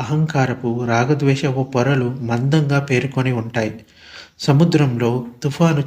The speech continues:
చెలరేగుతూ ఉంటే దాని అడుగు భాగాన ఉన్న గనులను వెలికి తీయడం సాధ్యం కాదు. తుఫాను శాంతించిన తర్వాతే అది సాధ్యమవుతుంది.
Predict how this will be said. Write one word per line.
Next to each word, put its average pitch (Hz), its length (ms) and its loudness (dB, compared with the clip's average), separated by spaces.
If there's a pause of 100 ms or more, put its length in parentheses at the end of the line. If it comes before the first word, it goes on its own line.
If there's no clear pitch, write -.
చెలరేగుతూ 135 640 0
ఉంటే 120 500 -2 (560)
దాని 131 500 2 (100)
అడుగు 160 260 4
భాగాన 135 480 0
ఉన్న 117 440 -4 (680)
గనులను 147 680 2 (180)
వెలికి 156 300 2
తీయడం 131 420 -2
సాధ్యం 131 440 -2
కాదు. 117 360 -4 (640)
తుఫాను 156 400 4
శాంతించిన 147 720 -2
తర్వాతే 117 720 -2
అది 147 340 0
సాధ్యమవుతుంది. 107 1000 -4